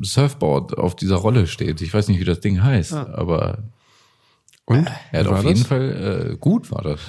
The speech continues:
Speaker 3: Wie hat er, wie hat er performt im Trampolin-, im Trampolinhaus?
Speaker 1: Sehr gut.
Speaker 3: Konditionell?
Speaker 1: Sehr gut. Also konditionell,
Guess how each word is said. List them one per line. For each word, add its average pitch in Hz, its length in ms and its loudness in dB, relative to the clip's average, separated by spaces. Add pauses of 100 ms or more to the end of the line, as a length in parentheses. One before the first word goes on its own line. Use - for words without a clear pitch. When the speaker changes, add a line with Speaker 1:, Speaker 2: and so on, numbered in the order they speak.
Speaker 3:
Wie 117 160 2
hat 117 80 6
er, 117 160 4
wie 120 100 6
hat 117 100 6
er 117 80 4
performt 113 480 2
im 110 100 4
Trampolin-, 131 520 2 (120)
im 120 120 -2
Trampolinhaus? 143 760 0 (140)
Speaker 1:
Sehr 76 300 -2
gut. 73 260 -8
Speaker 3:
Konditionell? 120 600 2
Speaker 1:
Sehr 196 180 0
gut. 71 280 -8 (520)
Also 85 200 0
konditionell, 110 760 4